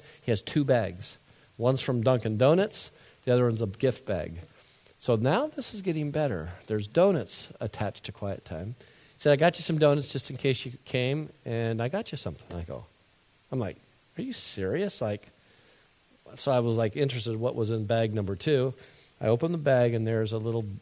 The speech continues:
New Testament Living Bible by Ken Taylor. It was the first, one of the very first paraphrases that ever came out, you know. I was used to the King James Version.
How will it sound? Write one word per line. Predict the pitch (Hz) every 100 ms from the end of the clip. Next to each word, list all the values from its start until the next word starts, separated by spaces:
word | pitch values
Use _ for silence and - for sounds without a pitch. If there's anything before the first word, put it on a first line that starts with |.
| -
New | 117 120
Testament | - 120 - 113 - 135 113
Living | 117 117 113
Bible | 104 104 90 92
by | 95 92
Ken | - 104 95
Taylor. | 95 85
It | 90
was | 87 87 - 147
the | 92 80 76
first, | - - 135 117 -
one | 117
of | 101
the |
very | 101 147 151 135
first | 139 117 -
paraphrases | 127 107 107 95 92
that | 95
ever | 110 101
came | - 92
out, | 87 76
you | -
know. | 92 92 92 - - -
I |
was | 110 107
used | 107 -
to | 98
the | 92
King | - 110 107
James | 92 98 98 95 87 85
Version. | 82 80 78 78